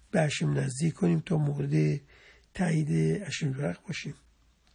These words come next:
ربی اسرائیل مئیر هکوهن مرادیم، ایشون می‌فرمایند که ای یهودی، اگه تو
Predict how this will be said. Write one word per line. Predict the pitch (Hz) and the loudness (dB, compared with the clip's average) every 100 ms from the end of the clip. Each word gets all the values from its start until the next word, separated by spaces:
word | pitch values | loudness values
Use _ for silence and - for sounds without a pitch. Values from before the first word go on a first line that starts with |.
| - _ _ - _ _ _ _ - | -20 _ _ -20 _ _ _ _ 0
ربی | 175 165 175 175 196 - _ _ _ _ _ 202 | 2 4 2 0 -2 -6 _ _ _ _ _ -2
اسرائیل | - - 156 82 82 | -2 0 2 2 2
مئیر | 156 - 160 160 143 | 2 0 0 0 -2
هکوهن | 165 - 156 151 147 139 - - - _ _ _ _ - | -6 -2 -2 0 -2 -6 -14 -20 -20 _ _ _ _ 0
مرادیم، | 160 147 135 165 175 120 _ _ _ _ _ _ _ _ - | 2 4 2 2 0 -4 _ _ _ _ _ _ _ _ -8
ایشون | 175 226 | -4 0
می‌فرمایند | 190 160 160 180 | 0 0 0 -2
که | - 185 180 175 - _ _ _ _ _ - - _ _ | 0 0 0 -2 -10 _ _ _ _ _ -20 -20 _ _
ای | - 196 | 0 4
یهودی، | 175 135 127 - | 4 2 0 -2
اگه | 214 208 | 2 2
تو | - 190 - 170 196 | 2 4 4 4 -2